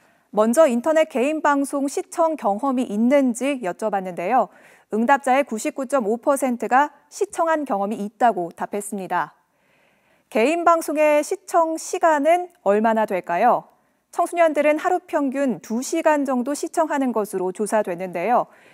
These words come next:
개인 방송을 시청하느라 일상과 학업에 많은 지장을 받는 것으로 드러났습니다. 이번엔 개인 방송에 대한 이용 장르를 살펴봤습니다.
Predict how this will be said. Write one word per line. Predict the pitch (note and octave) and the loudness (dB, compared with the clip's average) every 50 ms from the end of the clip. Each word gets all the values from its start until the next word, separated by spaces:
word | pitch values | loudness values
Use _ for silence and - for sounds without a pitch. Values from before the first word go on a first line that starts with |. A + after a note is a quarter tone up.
| _ _ _ _ _ | _ _ _ _ _
개인 | - - A3 A#3+ C#4 C#4+ | -2 0 2 2 2 4
방송을 | C#4 C#4 C4+ C4+ C#4 - C#4+ C4 C4 C4 C4 A#3+ | 4 2 2 2 -2 -2 -2 0 2 2 2 2
시청하느라 | G#3 - - F4+ - - - F4 D#4+ D#4 D#4+ C#4 B3+ B3 A#3+ B3+ C4+ D4 C#4+ - _ _ | 0 -2 -4 -6 -4 0 0 0 0 0 -2 -2 -2 2 4 4 4 4 2 -4 _ _
일상과 | - A3 B3+ D4 C#4+ - - E4 E4 D#4 D4 D4+ C#4+ D4 | -2 -2 0 -2 0 2 2 4 4 4 2 4 2 4
학업에 | - F#4 F4 - D4+ C4+ A3 C4+ C4+ C#4 C#4 - - _ | 4 2 2 4 2 2 4 2 0 0 -2 -4 -12 _
많은 | - F3+ F3 F3+ G3+ A#3+ C#4 C#4+ B3+ A#3 | -2 0 2 2 4 4 2 2 2 -2
지장을 | - - A3+ G#3+ G#3+ D#4+ D#4+ D#4+ D4 A#3+ A3 B3+ | -4 -6 -8 0 4 4 4 6 4 2 0 -2
받는 | C4 - - F3 F3+ G#3 C#4 E4+ E4+ | -4 -4 -8 -6 -2 0 0 0 2
것으로 | D4+ C4+ B3+ - - F3+ E3+ E3+ F3 - _ _ | 0 -2 -2 -2 -4 -6 -6 -6 -8 -10 _ _
드러났습니다. | - G#3+ G#3 G#3 G#3 G#3 G#3 - - G#3 F#3+ F3+ E3+ F#3 F3 D#3 E3 _ _ _ _ _ _ _ _ _ _ _ _ _ _ _ _ _ _ _ _ _ | -4 -2 0 0 0 0 -2 -4 -6 -8 -6 -2 0 0 0 0 -2 _ _ _ _ _ _ _ _ _ _ _ _ _ _ _ _ _ _ _ _ _
이번엔 | A3+ G3+ A#3 A3+ B3+ C#4 C#4+ | 2 2 4 4 4 2 0
개인 | C4+ - A3+ A#3+ C#4+ D#4 | 0 0 0 0 2 2
방송에 | D#4 D#4+ D#4 D4+ - D4 C#4+ C#4+ | 2 2 0 0 -2 -2 0 0
대한 | C4+ C4+ B3 C4 C4 C4 B3 | 2 2 2 2 2 2 0
이용 | A#3+ G#3 A3 C4 C#4+ D4 C#4+ C4 | -2 -4 -2 0 0 0 0 -2
장르를 | - - G3+ G3+ A3 A#3+ C#4 E4 D#4+ C#4+ C#4+ C4 | -4 -8 -6 -4 -2 0 2 2 2 2 2 0
살펴봤습니다. | - C#4+ B3+ - B3+ A3 A3 G#3+ G#3 - - G3 F#3+ F#3 G3+ G3+ F3 E3+ E3+ | 0 -4 -4 -4 -2 0 0 -2 -2 -4 -8 -8 -4 -2 0 0 0 0 -2